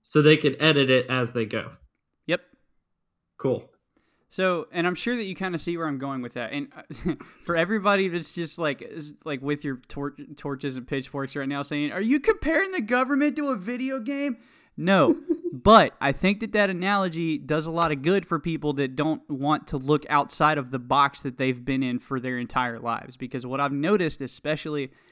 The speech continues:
Speaker 2: when it comes to, um, when it comes to financial policy and stuff like that, like we covered in our identity politics episode, people are so ingrained in what they think is right that if you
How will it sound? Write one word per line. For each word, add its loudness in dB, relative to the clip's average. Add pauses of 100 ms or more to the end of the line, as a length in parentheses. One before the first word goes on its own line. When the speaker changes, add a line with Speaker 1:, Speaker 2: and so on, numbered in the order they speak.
(140)
Speaker 2:
when -4
it -6
comes -6
to, -4 (460)
um, -6 (720)
when -4
it -4
comes -2
to -4
financial -4
policy -2
and -4
stuff -6
like -6
that, 2
like -6
we 0
covered 0
in -4
our -2 (260)
identity -2
politics -2
episode, -4 (580)
people 0
are 2
so 0
ingrained 0
in -6
what -2
they 0
think -2
is -10
right -2 (400)
that 0
if -6
you -4